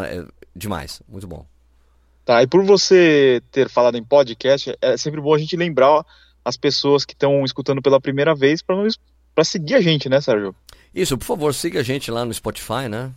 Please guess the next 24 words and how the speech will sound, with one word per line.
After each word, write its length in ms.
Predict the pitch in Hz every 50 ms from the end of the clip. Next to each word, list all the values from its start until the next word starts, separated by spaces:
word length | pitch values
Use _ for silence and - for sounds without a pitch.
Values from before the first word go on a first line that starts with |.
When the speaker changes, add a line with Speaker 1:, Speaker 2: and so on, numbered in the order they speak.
| _ _ _ _ _ _ _ _ _ _ _
Speaker 1:
Que 120 | - 95
já 140 | 87 92 98
é 80 | 98 95
a 60 | 90
plataforma 420 | - 95 - 95 - - 98 92
que 80 | - 101
mais 260 | 95 104 107 110 104
escuta, 440 | 98 - - - 98 - - 87 85
que 120 | - 98
tem 300 | 87 - 101 98 90 76 - _ _ - _ - - - -
distribuído 460 | 85 - - - 110 92 117 107 101
mais 180 | 101 - -
podcast 560 | - - 113 92 - - 104 104 104 - - 101
hoje, 360 | 98 110 127 123 98 101 92
né? 180 | 95 107 117 - - - - 92 95 87 -
Pô, 100 | - 110
a 60 | 90
gente 200 | 78 95 98 98 90 92 92 - -
tá 120 | - 101
ganhando 240 | 98 104 101 107 104
de 100 | 90 110
lavada, 540 | 110 110 104 85 95 98 107 127 131 107 98
né? 160 | 98 110 120
Da, 200 | 107 95 87 85